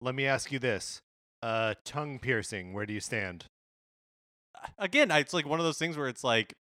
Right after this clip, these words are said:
Speaker 2: for other people, I'm fine with it.
Speaker 1: I don't even know if I'm fine with it on other people. I
Speaker 2: On,
Speaker 1: mean,
Speaker 2: like,
Speaker 1: every-,
Speaker 2: anybody?
Speaker 1: everyone, like, live your life, but, like, I don't know that I've ever seen someone's tongue piercing and been like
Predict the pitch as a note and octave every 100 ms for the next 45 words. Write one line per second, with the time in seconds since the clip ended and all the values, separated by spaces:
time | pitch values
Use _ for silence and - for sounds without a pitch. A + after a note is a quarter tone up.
0 | _ _ _ - - C3 - A2 C#3+ B3
1 | F#3+ C3 A2+ B2 A#2+ B2 B2 C3+ G#2+ D3
2 | E3+ G2 G#2 F2+ - - G#2 C3 F#3+ G3
3 | F3 E3 D3+ C#3 C#3 C3 C3 A#2+ C3+ B2
4 | A#2+ A2+ G2+ A2 - G2+ D3+ A3+ G3 G3
5 | G3+ E3+ G3+ C4 D4 D#4 E4+ G#3+ C4 C#4
6 | C#4 A#3+ G#3+ E3 F3 D#3+ E3 C#3+ C3+ C3+
7 | - C#3+ C3+ B2+ - - D3+ F3 E3+ D#3
8 | C#3 C3+ A#2+ B2 - - C3 C3+ C3+ B2+
9 | A2 - B2+ A2+ A2+ G2+ A#2 G#2+ G2+ G#2+
10 | G2+ F#2+